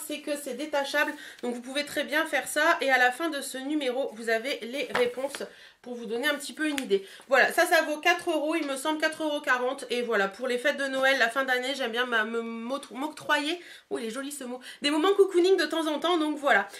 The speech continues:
Et puis quand j'ai envie de vraiment me poser avec un café et de rien faire et de penser juste à moi, je me suis pris ça aussi. J'adore ces petits trucs-là. C'est des mini points à lier, donc on faisait ça quand on était gosse, je sais pas si vous vous rappelez. Et en fait, vous avez, vous voyez,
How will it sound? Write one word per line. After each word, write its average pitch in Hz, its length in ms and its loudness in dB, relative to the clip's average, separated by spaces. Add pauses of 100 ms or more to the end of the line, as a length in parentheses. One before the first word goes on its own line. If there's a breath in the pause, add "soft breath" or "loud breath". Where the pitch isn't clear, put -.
(160 loud breath)
Et 277 100 2
puis 339 120 4
quand 370 160 6
j'ai 381 60 2
envie 392 300 4
de 330 260 2
vraiment 339 240 2
me 370 100 0
poser 330 260 0
avec 285 260 4
un 277 80 -2
café 330 420 2
et 240 60 0
de 233 80 0
rien 302 240 2
faire 330 200 4
et 277 60 4
de 277 60 -6
penser 262 280 -2
juste 349 240 -2
à 294 100 4
moi, 277 220 2
je 277 60 -8
me 254 60 -4
suis 254 140 -10
pris - 180 -12
ça 339 320 4
aussi. 285 280 -8 (220 loud breath)
J'adore 240 340 4
ces 269 120 -6
petits 240 160 -12
trucs-là. 247 360 -2 (220 loud breath)
C'est 262 140 -4
des 269 100 4
mini 349 300 8
points 370 320 2
à 269 80 8
lier, 269 260 -2
donc 254 240 -2
on 262 60 -6
faisait 294 260 0
ça 370 180 2
quand 277 200 -2
on 254 80 -6
était 269 240 -4
gosse, 247 180 2
je - 60 -8
sais 240 100 -4
pas 240 120 2
si 294 120 -6
vous 247 160 -8
vous 262 120 -6
rappelez. 240 420 -2 (320 loud breath)
Et 220 200 6
en 233 120 2
fait, 320 160 4
vous 294 160 -2
avez, 240 180 2
vous 277 60 -6
voyez, 247 400 -2